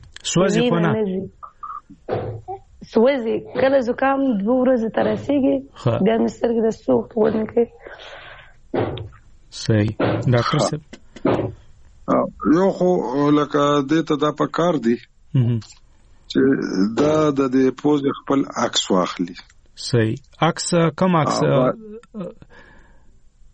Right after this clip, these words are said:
Speaker 1: آ، آ، ایکس رې تاسو کې؟
Speaker 3: ډي این ایس ورته.
Speaker 1: ښه.
Speaker 3: او ایکس رې عکس.
Speaker 1: ایکس رې.
Speaker 3: ایکس رې عکس واخلي.
Speaker 1: ښه.
Speaker 3: او هغه وګوري چې د دې د پوزې هډوکي کوږوالی، لکه زموږ افغانستان، پاکستان ملک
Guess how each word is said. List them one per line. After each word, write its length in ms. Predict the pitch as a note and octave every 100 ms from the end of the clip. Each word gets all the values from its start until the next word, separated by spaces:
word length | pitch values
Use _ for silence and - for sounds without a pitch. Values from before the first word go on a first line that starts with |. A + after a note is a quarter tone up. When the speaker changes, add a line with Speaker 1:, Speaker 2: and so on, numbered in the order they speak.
| - - - - -
Speaker 1:
آ، 80 | D#3
آ، 260 | C#3 C#3 C#3 F#3
ایکس 260 | C#3+ -
رې 160 | D#3+ F#3
تاسو 140 | F3+
کې؟ 120 | F3 F3
Speaker 3:
ډي 100 | G3
این 60 |
ایس 160 | F#3+ F#3
ورته. 240 | F3 F3+ F#3 C#4 - - -
Speaker 1:
ښه. 360 | C3+ A#2 - D3+
Speaker 3:
او 80 | D#3
ایکس 300 | D3+ - D#3+
رې 140 | C#3+
عکس. 220 | G#2+ - - - - -
Speaker 1:
ایکس 200 | C#3+ C3
رې. 120 | D#3+
Speaker 3:
ایکس 120 | E3 D#3+
رې 220 | B2+ C#3
عکس 200 | C#3+ C3
واخلي. 420 | B2+ - D3 E3+ - -
Speaker 1:
ښه. 140 | - - - - -
Speaker 3:
او 180 | G2 E2 - - - - - - _ - - - - -
هغه 300 | B2+ C3+ F3
وګوري 300 | F#3 F3+ F3+
چې 100 | D3
د 120 | D3+ D3+
دې 120 | D#3 E3 D#3
د 60 | D3+
پوزې 280 | D#3+ D#3 D#3 C3+ C#3+
هډوکي 360 | C#3+ D#3+ D#3
کوږوالی، 720 | - C3+ B2 C3+ D3 C#3+ C#3+
لکه 280 | C#3+ D3 D3
زموږ 440 | C3+ C#3+ D#3 D#3 C#3
افغانستان، 600 | A#2+ C3+ C3 - D3+ C#3+
پاکستان 500 | C3+ B2 A2 C#3+ C#3+
ملک 280 | C3+ C3